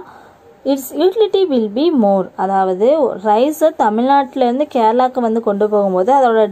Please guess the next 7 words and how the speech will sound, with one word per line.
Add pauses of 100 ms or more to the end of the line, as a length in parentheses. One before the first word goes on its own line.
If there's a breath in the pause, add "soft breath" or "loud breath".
demand
and
utility
வந்து
இன்க்ரீஸ்
ஆகுது. (440 loud breath)
ஒரு